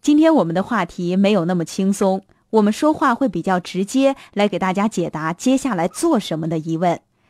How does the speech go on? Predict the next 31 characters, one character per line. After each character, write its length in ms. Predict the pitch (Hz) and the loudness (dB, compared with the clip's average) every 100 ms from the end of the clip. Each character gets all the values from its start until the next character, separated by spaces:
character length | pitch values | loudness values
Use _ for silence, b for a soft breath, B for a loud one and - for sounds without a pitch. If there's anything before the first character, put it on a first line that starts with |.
| _ _ _ | _ _ _
我 140 | 220 233 | 0 2
加 180 | 277 277 | 4 4
入 100 | 226 | 4
这 140 | 226 | 2
个 100 | 190 | 0
生 160 | 226 220 | 0 2
意 240 | 220 165 | 2 -2
已 40 | |
经 180 | 151 202 | -2 -4
很 240 | 214 165 151 | -2 -4 -2
多 200 | 202 233 | 2 2
年 280 | 190 147 | 2 -2
了， 220 | 156 147 _ _ - | -4 -6 _ _ -4
直 160 | 262 | -2
至 140 | 294 240 | 0 0
今 260 | 294 320 | 2 0
日， 300 | 302 240 214 B B | 2 2 0 B B
我 120 | 247 | 0
每 220 | 294 165 151 | 2 0 0
到 200 | 233 208 | 0 0
星 200 | 247 247 | 0 -2
期 100 | 254 | -2
天 180 | 269 | -2
聚 160 | 262 269 | 0 0
会 200 | 226 214 | 0 -2
快 200 | 220 247 | -2 -6
结 220 | - 165 | -4 -4
束 220 | 196 330 254 | -2 -2 -2
的 100 | 165 | -2
时 220 | - 147 | -4 -6
候， 240 | 156 151 | -4 -6